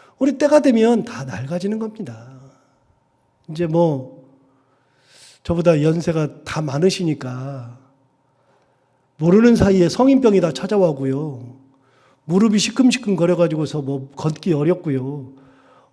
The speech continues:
허리 다 아프고요. 그나마 이제 도시에 사는 우리들은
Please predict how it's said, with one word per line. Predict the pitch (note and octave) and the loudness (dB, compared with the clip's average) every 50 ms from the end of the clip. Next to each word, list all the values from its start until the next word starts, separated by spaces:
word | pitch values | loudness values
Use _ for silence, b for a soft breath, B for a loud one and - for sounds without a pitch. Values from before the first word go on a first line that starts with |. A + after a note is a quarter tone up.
| - - | -4 0
허리 | B3 C4+ C4 | 2 4 4
다 | - F#3 F3+ | 6 4 4
아프고요. | E3 - - - F3+ D#3+ C#3+ C3 B2 C3 C#3 C#3+ C3+ C3 - | 2 0 -4 -6 -4 -2 -4 -4 -4 -6 -10 -12 -14 -18 -8
그나마 | - F3 F3+ G3+ G3+ G#3 F#3+ | -2 4 4 6 6 6 4
이제 | F3 D#3 E3 D#3 | 4 2 -2 -4
도시에 | - - F#3 F3 - - G3+ F#3 | -2 -4 -4 -2 2 4 4 4
사는 | D#3+ F3 F3 E3+ D#3 | 4 2 2 2 0
우리들은 | D3 D3+ D#3 D#3 D#3 C#3+ C#3+ C#3 C#3+ D3 D#3 D3 B2+ A#2 A2 G#2+ - | 0 -2 -2 -4 -4 -4 -4 -2 -2 -2 -2 -4 -4 -8 -12 -14 -20